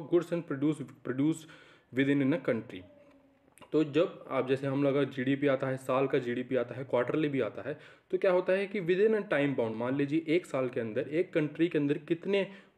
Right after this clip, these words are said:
goods and services प्रोड्यूस होते हैं, उसको हम लोग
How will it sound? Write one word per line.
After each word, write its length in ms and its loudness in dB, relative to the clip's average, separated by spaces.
goods 340 2
and 120 0
services 460 -4
प्रोड्यूस 480 -2
होते 220 0
हैं, 220 -4
उसको 260 -2
हम 200 -4
लोग 200 -2